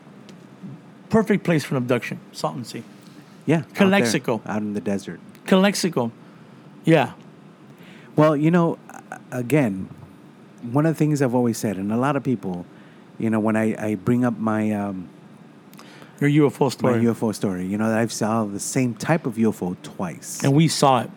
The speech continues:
Speaker 1: I saw it too.
Speaker 2: Right.
Speaker 1: And it's, that's how we became kind of, like, close.
Speaker 2: Right,
Speaker 1: We
Speaker 2: exactly.
Speaker 1: talked about this years ago, that you and
Speaker 2: Right.
Speaker 1: I saw the same U F O.
Speaker 2: The same type of U F O.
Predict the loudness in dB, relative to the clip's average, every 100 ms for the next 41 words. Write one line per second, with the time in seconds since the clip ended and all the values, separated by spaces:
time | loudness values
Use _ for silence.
0 | -4 0 2 4 2 2 0 2 2 -2
1 | -8 -20 0 4 4 2 2 2 2 2
2 | 4 4 2 -2 2 2 2 2 2 4
3 | 2 0 -2 2 4 4 0 -6 -2 0
4 | 0 -2 -10 -2 2 4 4 2 2 4
5 | 2 2 -4 -2 2 4 4 4 2 4
6 | 4 4 4 4 4 2 2 2 0 -2
7 | 0 2 2 4 2 2 2 2 2 -2
8 | -2 -4 -2 0 0 0 -2 -2 -4